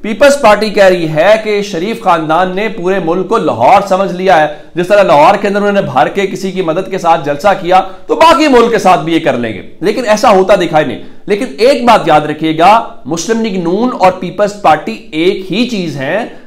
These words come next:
अ, उनका मिसाक जमहूरियत भी एक ही है। और मिसाक जमहूरियत क्या है? या आप हुकूमत में आएंगे या मैं हुकूमत में आऊंगा, किसी और को नहीं आने देंगे। अच्छा, उस पर अमल दरामद भी नहीं करते। आप देखिए ना, अब पिछले सोलह महीने इस मुल्क में क्या हुआ? अ,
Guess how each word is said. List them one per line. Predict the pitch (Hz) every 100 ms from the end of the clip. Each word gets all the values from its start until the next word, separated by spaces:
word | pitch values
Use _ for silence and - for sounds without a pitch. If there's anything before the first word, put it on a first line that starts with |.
| -
अ, | 143 160 165 160 185
उनका | 202 196 220 220 214 - - 143
मिसाक | 143 151 165 180
जमहूरियत | 226 202 175 156 190 233
भी | 226 240
एक | 220 220
ही |
है। | 214
और | 254
मिसाक | 226 202 208 240
जमहूरियत | 233 190 226 -
क्या | 247
है? | 214 - - - -
या | 180
आप | 214 233
हुकूमत | 233 233 254 247
में | 240
आएंगे | 240 240
या | 220
मैं | 156
हुकूमत | 151 156 180 196
में | 190 190
आऊंगा, | 180 175
किसी | 160 - - 240 254
और | 240 254
को | 247
नहीं | 175 156
आने | 175 180
देंगे। | 180 170 170 165 - -
अच्छा, | 165
उस | 226 214 -
पर | 254
अमल | 247 277
दरामद | 285 277 254
भी | 247
नहीं | 240
करते। | - 170 143
आप | 120 135
देखिए | 139 160 277
ना, | 254 139 - - - - - - - - - - - -
अब | 180 -
पिछले | 202 226 277
सोलह | 262 - 233 277
महीने | 240 214 247
इस | 254 220
मुल्क | 247 240
में | 240 -
क्या | - 233
हुआ? | 143 98 - - - -
अ, | 147 175 180 180